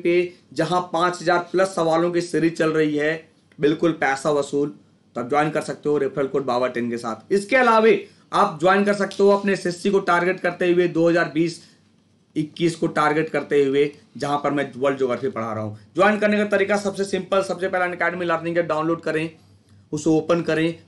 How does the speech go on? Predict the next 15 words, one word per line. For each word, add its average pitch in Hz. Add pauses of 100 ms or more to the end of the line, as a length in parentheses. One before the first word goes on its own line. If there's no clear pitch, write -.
फिर 147
मोबाइल 160
नंबर 156
अपना 156
डालें, 147 (180)
सिक्स -
डिजिट 190
ओटीपी 185 (240)
जो 160
वेरीफाई 160
करेगा 160
वो 156
करें। 160 (720)
फिर 240 (520)
तीन 240